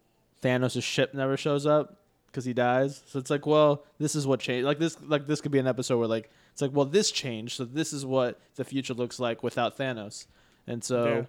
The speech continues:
Speaker 1: you have Loki and Thor off on their ship together, heading to New Asgard, and I don't know, maybe, maybe Loki, you know,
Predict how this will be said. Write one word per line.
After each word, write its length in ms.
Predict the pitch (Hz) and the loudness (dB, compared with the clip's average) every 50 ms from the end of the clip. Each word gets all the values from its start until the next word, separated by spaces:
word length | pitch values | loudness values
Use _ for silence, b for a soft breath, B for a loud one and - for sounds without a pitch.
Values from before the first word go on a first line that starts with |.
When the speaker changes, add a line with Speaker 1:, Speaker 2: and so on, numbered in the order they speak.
| - _ _ _ _ _ _ | -8 _ _ _ _ _ _
Speaker 1:
you 120 | - 139 139 | -2 0 2
have 200 | 143 131 120 113 | 2 2 2 2
Loki 360 | 123 139 135 131 - 143 135 | 2 2 2 2 0 -2 -4
and 120 | 135 127 | -4 -4
Thor 400 | - - 139 135 135 139 139 135 | -2 0 2 4 4 4 4 4
off 240 | 131 127 131 127 - | 4 4 2 2 0
on 120 | 139 131 127 | -4 -4 -4
their 340 | 127 123 120 120 120 117 - | -2 -2 -2 -2 -4 -4 -6
ship 360 | - - - - 147 131 - - | -10 -12 -6 -4 -4 -4 -2 -4
together, 440 | 143 127 123 131 127 131 127 127 | -6 -2 0 2 2 4 4 2
heading 260 | 123 135 127 123 123 131 | 2 2 0 0 -2 -4
to 80 | - 123 | -4 -4
New 180 | 120 123 123 123 | -4 -2 -2 -2
Asgard, 600 | 123 120 120 123 117 123 120 123 123 123 123 123 | -2 -2 -4 -4 -2 -2 0 2 2 2 2 2
and 200 | 117 113 120 - B B B B B B B | 0 -2 -4 -8 B B B B B B B
I 80 | - 151 | 2 2
don't 100 | 185 196 | 2 4
know, 100 | 214 214 | 4 2
maybe, 400 | 190 165 156 160 151 160 156 151 | 4 4 4 4 4 4 4 4
maybe 260 | 143 143 151 147 151 147 | 4 4 4 6 6 6
Loki, 680 | 135 135 143 147 147 147 - 151 151 151 151 151 151 147 | 6 6 4 4 4 4 2 4 4 6 6 6 4 4
you 100 | 156 160 | 2 0
know, 240 | 139 120 117 117 123 | 0 0 -2 -2 -4